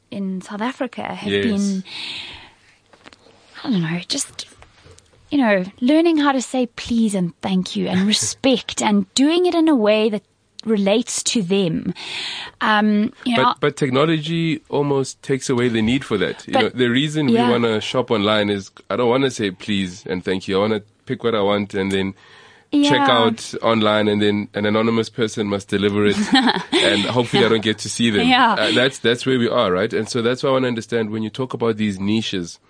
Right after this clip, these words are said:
Speaker 1: Mm.
Speaker 2: that are human-centric, give me a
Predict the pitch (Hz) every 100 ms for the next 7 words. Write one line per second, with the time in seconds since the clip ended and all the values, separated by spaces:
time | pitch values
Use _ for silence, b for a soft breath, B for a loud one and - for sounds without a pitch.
0 | - 214 202 98 190 - 104 104 101 -
1 | - 101 117 117 113 - 110 - 90 -
2 | - 117 160 147